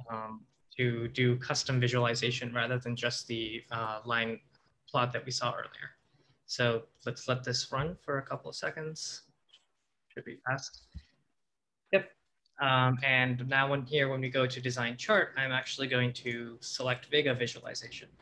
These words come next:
So, uh, Vega visu-, Vega is a declarative grammar for visualizations,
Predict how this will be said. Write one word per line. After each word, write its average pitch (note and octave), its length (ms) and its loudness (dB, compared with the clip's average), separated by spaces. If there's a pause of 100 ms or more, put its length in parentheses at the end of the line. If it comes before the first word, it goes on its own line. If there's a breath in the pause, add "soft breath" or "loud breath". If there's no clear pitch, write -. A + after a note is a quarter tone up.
(280 loud breath)
So, C#3+ 360 8
uh, C3+ 400 6
Vega F#3+ 260 8
visu-, D#3+ 480 0
Vega F3 320 6
is C#3+ 400 4
a C3+ 240 4
declarative C#3+ 540 0
grammar C3 460 0 (140)
for A#2+ 380 2
visualizations, B2+ 880 -2